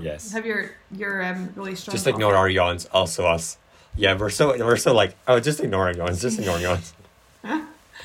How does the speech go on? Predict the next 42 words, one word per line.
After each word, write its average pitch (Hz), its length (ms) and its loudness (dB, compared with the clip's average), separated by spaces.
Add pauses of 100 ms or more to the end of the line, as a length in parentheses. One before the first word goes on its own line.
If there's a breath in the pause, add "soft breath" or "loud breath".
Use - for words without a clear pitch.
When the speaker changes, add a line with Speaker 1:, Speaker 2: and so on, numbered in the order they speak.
(440 loud breath)
Speaker 2:
Um, 208 580 -8 (880)
yeah, 302 220 -4
so 240 160 -6
I 220 60 -2
Speaker 1:
Yeah. - 220 -2
Speaker 2:
think - 140 -16
we 233 140 -10
can, 208 300 -8
we 214 100 -8
can 214 160 -8
draw 208 140 -10
to 208 120 -16
the 208 80 -16
conclusion 208 460 -12
there 185 200 -8
that, 185 160 -10
like, - 340 -12 (1000)
documentaries, 196 760 -10 (320)
they're 190 140 -6
great, 208 340 -4
they're 196 100 -10
fun, 214 320 -6 (240)
we 214 100 -4
enjoy 160 200 2
Speaker 1:
Yeah. - 40 -6
Speaker 2:
them. - 220 -12 (680)
Slay. 226 300 -12 (540)
Speaker 1:
I'd 113 160 -8
say, 104 260 -10
yeah, 110 240 -2
'cause, 98 220 -2
like, 107 180 2 (760 soft breath)
I 101 80 -2
said 107 180 2
at 95 80 2
the 85 80 -4
start, 107 340 2
like, 80 220 -4 (340)
oh, 104 80 -2
I 85 140 2
don't 87 180 -4
really, 80 380 -2